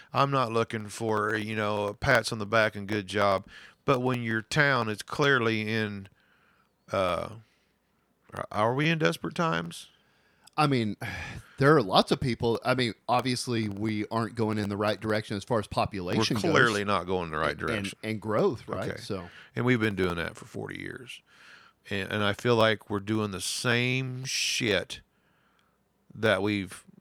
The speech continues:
Speaker 1: been doing for years. And I understand the current commission and them are doing everything they can to save money and, and not have any frivolous spending, and that's great. But at the same time,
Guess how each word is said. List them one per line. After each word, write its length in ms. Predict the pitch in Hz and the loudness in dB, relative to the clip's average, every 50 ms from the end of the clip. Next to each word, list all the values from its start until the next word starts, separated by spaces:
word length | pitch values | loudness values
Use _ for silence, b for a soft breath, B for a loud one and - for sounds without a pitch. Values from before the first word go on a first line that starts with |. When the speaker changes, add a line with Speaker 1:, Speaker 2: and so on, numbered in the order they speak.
| - 104 | -12 -6
Speaker 1:
been 240 | 101 110 107 101 95 | -2 -2 -2 0 0
doing 260 | 101 98 101 101 98 | 0 0 0 -2 -4
for 120 | - - 101 | -6 -6 -4
years. 300 | 101 101 98 95 95 107 | -2 -2 0 -2 -2 0
And 100 | 113 127 | 2 4
I 180 | 143 151 147 | 4 4 4
understand 480 | 135 123 110 104 - - 113 113 113 104 | 4 0 -2 -4 -2 0 0 0 0 -2
the 60 | 104 | -2
current 300 | - - 110 107 98 98 | -2 0 0 0 0 -2
commission 440 | - 98 98 101 101 95 - 107 101 | -6 -6 -4 -2 -2 -2 -2 -4 -4
and 140 | 98 92 95 | -4 -4 -4
them 220 | 98 98 98 92 | -4 -4 -2 -4
are 100 | 92 90 | -4 -4
doing 240 | 92 104 104 101 98 | -2 -2 -2 -2 -2
everything 240 | 98 95 92 92 92 | -2 -2 -4 -6 -8
they 80 | 92 | -10
can 260 | 90 - - 98 95 90 | -8 -6 -6 -6 -6 -6
to 60 | 92 | -6
save 300 | - - 101 95 95 92 | -6 -4 -2 -4 -4 -4
money 300 | 98 98 98 92 92 90 | -4 -4 -2 -2 -4 -6
and, 160 | 87 87 87 B B B B B B B B B | -6 -8 -12 B B B B B B B B B
and 100 | 95 95 | -4 -2
not 200 | 104 101 87 98 | 0 0 0 0
have 180 | 107 98 95 | 0 0 0
any 140 | 95 92 85 | -2 -4 -6
frivolous 500 | 82 - - 110 110 101 101 92 87 - | -8 -4 0 0 0 2 2 0 -2 -2
spending, 560 | - - - - 113 104 92 87 85 85 87 | -4 -8 -4 -2 -2 -2 -2 -4 -6 -6 -8
and 100 | 90 95 | -6 -2
that's 220 | 113 117 113 - - | -2 -2 -2 -2 -6
great. 520 | - - - 98 90 87 78 67 - - _ _ _ _ _ _ _ _ _ _ _ _ _ _ _ _ _ _ _ _ _ _ _ _ _ _ _ _ _ _ _ _ _ _ _ - 117 101 | -10 -12 -10 -4 -2 -2 -2 -2 -4 -10 _ _ _ _ _ _ _ _ _ _ _ _ _ _ _ _ _ _ _ _ _ _ _ _ _ _ _ _ _ _ _ _ _ _ _ -20 -6 -4
But 100 | 101 90 | -2 -2
at 60 | 85 | -2
the 80 | 85 | -4
same 280 | - - 107 92 76 69 | -6 -4 -4 -4 -4 -4
time, 280 | - - 76 - - | -6 -8 -8 -8 -10